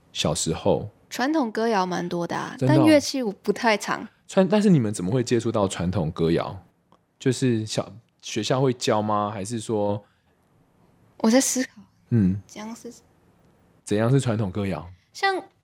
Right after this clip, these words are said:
Speaker 2: 我觉得妈妈那一辈听的就算是了。
Speaker 1: 是，没错，时代上来说，那他是他唱给你们听这样子。
Speaker 2: 他整天播啊。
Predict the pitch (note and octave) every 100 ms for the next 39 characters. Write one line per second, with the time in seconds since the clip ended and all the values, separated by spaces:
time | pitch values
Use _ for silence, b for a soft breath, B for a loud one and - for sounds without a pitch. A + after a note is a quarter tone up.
0 | _ - A3+ A3+ A3 A3+ A3 G#3+ F#3+ G3
1 | G3+ G#3+ A3 G#3+ A3 G#3 F#3+ G3 F3+ E3
2 | - D#3 - - - - C#3 C3+ F#2+ F2
3 | G#2 G#2 C3 G#2 F#2+ - G#2 A2 G#2 G2+
4 | D2 E2+ E2+ G#2 C3+ C#3+ C#3+ - C3 -
5 | A#2+ G2 F#2 E2 C#2 D2+ - D#2 E2 E2
6 | C#2+ D#4 - G3+ A3+ A#3 A3 G#3 G3